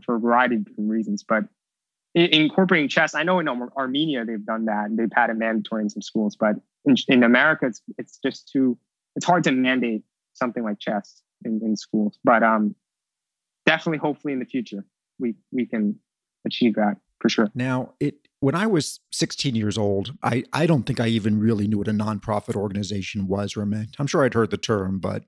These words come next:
Speaker 2: wh-, what that meant legally, I, I'm sure I was clueless. And, uh, you know, it's not simple to set up a nonprofit. T-, tell our listeners what you've learned about the process of setting up a nonprofit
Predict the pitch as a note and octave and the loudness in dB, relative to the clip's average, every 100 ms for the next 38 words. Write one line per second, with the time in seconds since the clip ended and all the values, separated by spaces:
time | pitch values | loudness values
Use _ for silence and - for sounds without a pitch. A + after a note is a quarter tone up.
0 | _ - A2+ G2 - E3 - A#2+ B2+ C#3 | _ -8 -8 -8 -16 -18 -6 -2 0 0
1 | - A#2+ - G#2 A#2 G2+ G#2+ A2 G#2 - | 0 -2 -2 0 0 0 0 -2 -2 -12
2 | _ F#2+ G#2 G#2 G2+ - A#2+ G#2 G2+ - | _ -6 -4 -2 -4 0 2 2 0 -4
3 | - C3 C3 A2 - - B2 B2+ - C#3+ | -2 0 2 0 -4 -4 -2 -2 -4 -6
4 | - D#3 D#3+ - G3 D#3 - G3 - G#2+ | -2 -2 -2 -2 -2 -2 0 2 2 0
5 | A2+ - C#3 G3 B2+ A2+ G#2+ - G#2 - | 0 0 2 2 2 2 0 -2 -4 -4
6 | - - - _ _ _ _ F3 F#3+ - | -8 -14 -20 _ _ _ _ 2 2 4
7 | G#3 G3+ F3+ - F3 C#3+ A#2+ - C#3+ A2+ | 4 6 4 4 4 4 2 2 2 2
8 | G#2+ A2 C#3 E3 A2 G2+ A2+ A2 - _ | 2 4 4 2 -2 -2 -2 -2 -4 _
9 | - - - B2+ C3+ D3 - C#3+ C3+ A2+ | -2 -2 0 0 0 -2 -2 -2 0 0
10 | A2 - A2+ A2 G#2+ - G2+ G2 B2 | -2 -2 0 0 -2 -4 -8 -4 -6